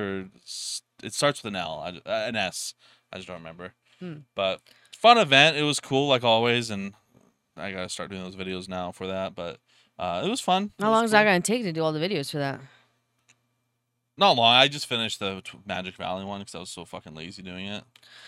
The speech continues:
Speaker 1: So I
Speaker 2: Dude,
Speaker 1: just
Speaker 2: how do you have the motivation to keep doing some of this stuff?
Speaker 1: It's fun, man.
Speaker 2: Not,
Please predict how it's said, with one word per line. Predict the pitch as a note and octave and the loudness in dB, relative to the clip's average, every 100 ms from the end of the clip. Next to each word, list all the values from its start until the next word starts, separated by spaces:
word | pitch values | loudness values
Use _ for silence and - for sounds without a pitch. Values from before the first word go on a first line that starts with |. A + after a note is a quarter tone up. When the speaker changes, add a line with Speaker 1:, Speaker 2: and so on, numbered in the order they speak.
| - | -14
Speaker 1:
So | - | -6
I | |
Speaker 2:
Dude, | E4 | -2
Speaker 1:
just | D4 | 0
Speaker 2:
how | F#4 | 0
do | |
you | G#4+ | 0
have | D4 | -2
the | |
motivation | C4+ A#3+ G3+ F3 - D3+ | 0 2 2 0 -2 -6
to | |
keep | D#3+ F3+ E3 | -4 -4 -2
doing | E3+ F3+ | -2 -2
some | D#3 | -4
of | D3+ | -4
this | D#3 - | -4 -4
stuff? | - D#3 D3+ - | 0 0 0 -6
Speaker 1:
It's | D3+ D#3 | -6 -6
fun, | - G#2 F#2+ G2 F#2 | -6 -4 -2 -2 -6
man. | F#2 F#2 F#2+ G2+ | -6 -6 -6 2
Speaker 2:
Not, | F4+ | 4